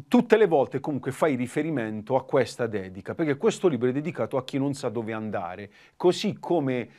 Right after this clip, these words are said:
eh, Maria, che in realtà si trova fuori dal carcere, in realtà ha davanti a sé un mare aperto, un oceano, direi, no? Perché, ehm, è che è poi la condizione di tante Marie, diciamo, del mondo,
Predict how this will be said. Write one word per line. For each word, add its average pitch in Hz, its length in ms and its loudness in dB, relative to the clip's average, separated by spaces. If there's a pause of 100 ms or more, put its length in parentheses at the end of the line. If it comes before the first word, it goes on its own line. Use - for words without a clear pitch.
(140)
eh, 123 100 -4
Maria, 127 580 0
che 117 120 -10
in 110 80 -6
realtà 120 340 0
si - 180 -8
trova 104 280 -2
fuori 117 440 -2
dal 135 180 -2
carcere, 110 440 -8
in 131 60 -6
realtà 135 500 -2 (260)
ha 135 140 0
davanti 135 360 0
a 143 60 2
sé 117 380 -6 (320)
un 120 180 -4
mare 135 340 0
aperto, 120 420 -2
un 117 100 -6
oceano, 104 580 -4
direi, 101 340 -12
no? 123 220 -6 (220)
Perché, 131 640 2 (220)
ehm, 110 720 2
è 135 260 -10
che 196 220 10
è 180 60 8
poi 151 220 4
la 123 140 4
condizione 135 560 0
di 107 200 -8
tante 107 720 0 (160)
Marie, 113 380 -4
diciamo, 104 380 -8
del 104 160 -8
mondo, 101 540 -4